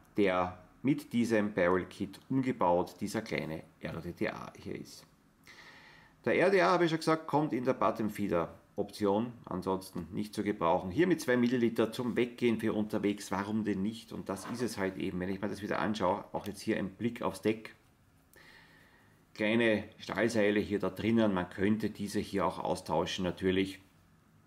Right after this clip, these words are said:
gegen Mesh oder was auch immer man dann möchte. Ah, auch machen. Hier diese Kappe von innen gezeigt. Und hier im Prinzip das gleiche Deck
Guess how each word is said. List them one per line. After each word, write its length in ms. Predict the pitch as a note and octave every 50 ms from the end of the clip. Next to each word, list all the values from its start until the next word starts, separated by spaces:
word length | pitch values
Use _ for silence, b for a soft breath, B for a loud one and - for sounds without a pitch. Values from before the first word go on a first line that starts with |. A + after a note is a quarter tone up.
| _ _ _ _ - - - -
gegen 260 | A2 F#2+ E2+ G2+ - -
Mesh 360 | F2 G2 G2 G2 - - -
oder 180 | - F2 F2+ F2
was 160 | F2 F2 -
auch 80 | F2 F#2
immer 220 | A2 G#2 G#2 G2+
man 140 | F#2+ F#2+ F#2
dann 160 | F#2 F2 F2+
möchte. 380 | F2+ F#2+ F#2+ - - G2+ F#2+ - - - - _ _ _ _ _ _ _ _ _ _ _ _ _ _ _ _ _ _ _ _ _ _ _ _ _ _ _ _ -
Ah, 180 | F3+ F#3 E3+ - - - - -
auch 160 | - - - -
machen. 320 | G#2+ G2 F#2 - G2+ F#2+ - - _ _ _ _ _ _ _ _ _ _ _ _ _ _ _ _ _ _ _ _ _ _ _ _ _ _ -
Hier 140 | A#2+ G#2+ G#2+
diese 260 | - A2+ G2+ B2 A#2+
Kappe 480 | - A2 A#2+ - - - B2 A2+ A2 B B B B B B B B B B B -
von 180 | - A2+ A2+
innen 260 | A#2 B2 A#2+ B2 B2
gezeigt. 540 | A2 A#2+ A2+ - A#2 G#2+ G#2+ G#2+ - - - - - - _ _ _ _ - - _ _ _ _ _ _ _ _ _ _ _ _
Und 180 | - F3 E3+ -
hier 300 | F#2+ A#2 A#2 A#2 - -
im 140 | D#3 E3+
Prinzip 440 | E3 E3+ E3 D#3 - - C#3+ D3 D3
das 180 | - B2 - -
gleiche 340 | - G2+ G2+ G#2 - A#2+ A2
Deck 420 | - F#2+ F2+ F2 - - -